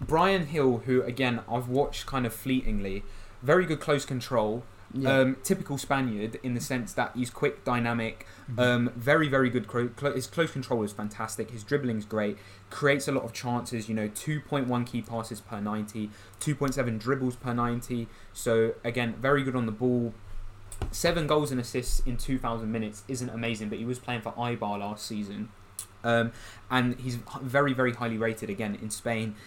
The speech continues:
Speaker 1: said to be the most promising youngster outside of La Masia and, um, Real Madrid's academy. Um, so, and swapping him for Lamela, and I think what, like, a twenty million pound fee is very, very good business. It's Paratici showing,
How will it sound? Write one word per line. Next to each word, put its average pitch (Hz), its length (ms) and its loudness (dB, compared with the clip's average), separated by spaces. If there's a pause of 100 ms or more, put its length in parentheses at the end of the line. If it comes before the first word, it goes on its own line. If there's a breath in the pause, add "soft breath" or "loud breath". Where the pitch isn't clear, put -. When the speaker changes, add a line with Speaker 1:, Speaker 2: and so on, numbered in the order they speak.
(120 loud breath)
Speaker 1:
said 120 240 -2
to 123 80 -8
be 123 80 2
the 117 80 2
most 120 240 0
promising 117 400 -2
youngster 113 440 -2
outside 113 500 -4
of 107 140 -2
La 107 100 0
Masia 107 680 0
and, 104 360 -2
um, 107 280 -2
Real 107 180 0
Madrid's 104 380 -4
academy. 101 460 -8 (360 loud breath)
Um, 107 380 0 (200 loud breath)
so, 120 440 6 (200)
and 131 300 2
swapping 147 720 0
him 131 240 -2
for 123 180 -2
Lamela, 120 560 2 (360 loud breath)
and 120 240 0
I 117 100 -6
think 127 240 -4
what, 123 240 -2
like, 110 180 -8
a 120 40 -4
twenty 123 480 -4
million 120 280 0
pound 113 300 -6
fee 131 420 -2
is 107 140 -6
very, 117 240 4
very 110 240 0
good 107 220 -4
business. 123 400 -4 (320 loud breath)
It's 123 140 0
Paratici 143 720 0
showing, 107 500 0